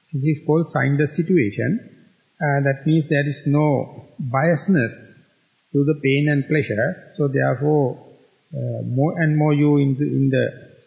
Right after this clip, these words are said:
still situation, uh, when you're observing the nothingness, there's a kind of a feeling that is called no pain, no pleasure. It appear to be boring,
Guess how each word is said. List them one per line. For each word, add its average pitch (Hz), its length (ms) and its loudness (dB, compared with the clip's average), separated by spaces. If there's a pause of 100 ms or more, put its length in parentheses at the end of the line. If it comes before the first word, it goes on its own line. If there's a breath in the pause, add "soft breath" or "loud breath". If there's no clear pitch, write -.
(120)
still 156 140 2
situation, 165 1040 0 (420)
uh, 110 560 -4 (400)
when 131 180 0
you're 123 180 2
observing 151 440 2
the 165 100 4
nothingness, 135 840 0 (1200)
there's 135 200 -6
a 156 160 -6
kind 165 320 2
of 190 160 0
a 202 100 2 (140)
feeling 160 540 2 (1160)
that 123 140 -2
is 123 160 -6
called 135 220 2
no 135 160 2
pain, 143 300 0
no 131 140 -2
pleasure. 160 760 -2 (320)
It 151 160 -4 (160)
appear 190 400 0
to 208 80 4
be 185 240 2
boring, 147 560 2